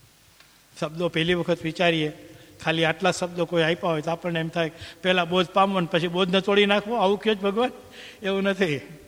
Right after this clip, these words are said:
"બોધ પામો અને બોધ અનુસાર તમારા કર્મના બંધનોને તોડો." બોધને ગ્રહણ કરીને કર્મના બંધનોને તોડો.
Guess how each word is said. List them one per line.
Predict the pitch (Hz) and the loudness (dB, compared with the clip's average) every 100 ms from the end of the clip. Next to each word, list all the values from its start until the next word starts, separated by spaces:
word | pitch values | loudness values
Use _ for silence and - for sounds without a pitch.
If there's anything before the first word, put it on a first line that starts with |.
| - - - - - 165 | -20 -20 -20 -20 -16 -2
"બોધ | 180 233 | 6 6
પામો | 247 208 214 254 254 | 8 8 8 8 6
અને | 247 233 | 8 6
બોધ | 202 240 226 | 8 8 10
અનુસાર | 226 226 196 220 254 277 | 6 4 8 10 10 10
તમારા | 214 220 226 | 4 6 6
કર્મના | 214 226 240 233 214 | 6 2 2 4 4
બંધનોને | 208 208 214 214 202 | 2 2 4 4 2
તોડો." | 190 185 175 151 131 - - - - - - 147 151 127 131 - - _ - - - - | 2 2 2 0 -10 -18 -20 -20 -20 -20 -20 -20 -20 -20 -20 -20 -20 _ -20 -20 -20 -4
બોધને | 160 190 180 196 | 2 2 4 2
ગ્રહણ | 170 170 170 | 2 0 0
કરીને | 156 180 175 165 | 0 -2 0 -4
કર્મના | 151 160 165 160 | -6 -10 -8 -8
બંધનોને | 147 151 156 160 160 185 254 240 - - - - - | -8 -10 -10 -10 -6 -4 -4 -6 -14 -20 -20 -20 -6
તોડો. | 196 196 247 254 202 147 123 - | 0 6 10 10 10 2 -6 -14